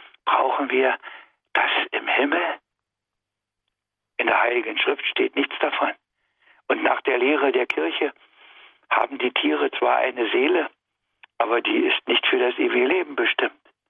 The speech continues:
Und wenn Sie mich fragen, dann sag ich, das brauchen wir alles gar nicht mehr. Wir haben so viel anderes zum Anschauen, dass wir aus dem Staunen gar nicht herauskommen. Und zwar eine ganze Ewigkeit nicht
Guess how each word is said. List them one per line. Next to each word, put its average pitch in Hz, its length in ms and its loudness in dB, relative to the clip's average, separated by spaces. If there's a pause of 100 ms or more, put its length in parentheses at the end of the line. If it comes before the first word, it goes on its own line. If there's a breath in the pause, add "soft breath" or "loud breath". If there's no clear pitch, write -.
(720)
Und - 180 0
wenn - 100 0
Sie - 120 -2
mich - 220 0
fragen, 156 480 -2 (680)
dann 110 180 -2
sag - 240 -2
ich, 143 160 0 (300 loud breath)
das - 200 0
brauchen 185 520 0
wir 147 180 2
alles 135 340 0
gar 123 200 0
nicht - 240 -12
mehr. - 240 -4 (220)
Wir - 140 2
haben 190 320 0 (380 loud breath)
so 247 140 2 (100)
viel 190 260 2
anderes 214 540 0 (500 loud breath)
zum 156 160 2
Anschauen, 131 600 0 (760)
dass 123 200 0
wir 123 280 2 (460 loud breath)
aus 139 160 -2
dem 131 180 0
Staunen 143 580 0
gar 120 180 2
nicht 117 160 -4
herauskommen. 113 600 0
Und 117 160 -2
zwar 139 140 2
eine 139 220 2
ganze 139 320 0
Ewigkeit 196 800 0
nicht 127 200 -4